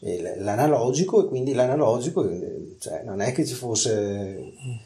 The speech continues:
Speaker 1: e, e la gente la guardava molto la televisione, ma tutti, adesso tante generazioni no, la televisione non la guardano più, cioè da,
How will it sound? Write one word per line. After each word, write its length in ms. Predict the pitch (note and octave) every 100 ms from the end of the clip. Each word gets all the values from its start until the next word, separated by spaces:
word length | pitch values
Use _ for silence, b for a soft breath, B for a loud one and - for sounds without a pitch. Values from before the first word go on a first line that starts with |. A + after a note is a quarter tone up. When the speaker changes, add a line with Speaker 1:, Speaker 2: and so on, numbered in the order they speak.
| B B -
Speaker 1:
e, 500 | - - - - - -
e 40 |
la 120 | B2 G#2
gente 340 | - D3 G#3
la 100 | C3
guardava 400 | G2 F#2+ A2 G#2+
molto 380 | G2 A#2 B2 A2
la 100 | G2
televisione, 920 | G2 G2 F#2+ G2+ F#2+ G2 F2+ D#2 - - - - _ _ _
ma 180 | - -
tutti, 640 | - C3+ D3+ A2+ F#2 F2+ - - B B -
adesso 760 | F#2+ - F#3 E3 - - - - - - _
tante 320 | A2 A2+ A2+
generazioni 800 | G2 G#2+ A#2 D3+ - F#2+ G2+ C#3 G#2+
no, 200 | F2 F2+
la 100 | G2+
televisione 360 | G2 G2+ C#3 C#3+
non 120 | F2+
la 60 | E2+
guardano 340 | E2+ F#2 F2
più, 180 | C3 C3+
cioè 200 | - F2+ b b b b
da, 760 | G2+ G2+ F2+ F2 E2 E2 -